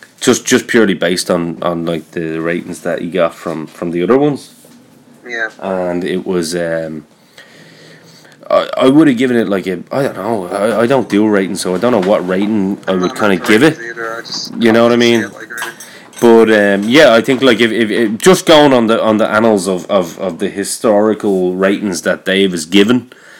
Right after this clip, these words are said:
Speaker 2: Mm-hmm.
Speaker 1: um, I thought the four rating was a little bit high, but
Speaker 2: Maybe.
Speaker 1: yeah, just my opinion. But I did think it was a very, very good match. Um,
Speaker 2: Yeah, absolutely.
Speaker 1: Young Bucks selling, I thought, in it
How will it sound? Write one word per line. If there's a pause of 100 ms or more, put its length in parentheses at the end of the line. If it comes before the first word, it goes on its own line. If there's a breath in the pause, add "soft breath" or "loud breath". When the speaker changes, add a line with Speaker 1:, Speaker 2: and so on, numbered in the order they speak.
(340 loud breath)
Speaker 2:
Mm-hmm.
Speaker 1:
um,
I
thought
the (160)
four
rating
was
a
little
bit
high, (600 loud breath)
but (160)
Speaker 2:
Maybe. (540)
Speaker 1:
yeah,
just
my
opinion.
But (540 loud breath)
I
did
think
it
was
a
very,
very
good
match. (220)
Um,
Speaker 2:
Yeah,
absolutely.
Speaker 1:
Young
Bucks
selling,
I
thought,
in
it